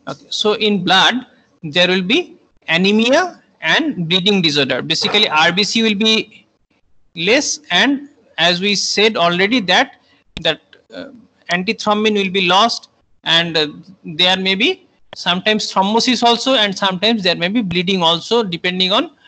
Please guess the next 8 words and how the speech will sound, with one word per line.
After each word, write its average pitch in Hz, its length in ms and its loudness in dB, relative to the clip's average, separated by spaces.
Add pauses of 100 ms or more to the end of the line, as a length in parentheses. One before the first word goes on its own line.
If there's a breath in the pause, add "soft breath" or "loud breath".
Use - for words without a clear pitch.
(220 soft breath)
uh, 160 300 -2
loss 175 320 2
of 196 160 -2
clotting 185 300 0
factors 208 480 -2
and 180 160 -4
antithrombin 175 760 -4
three. 330 320 -2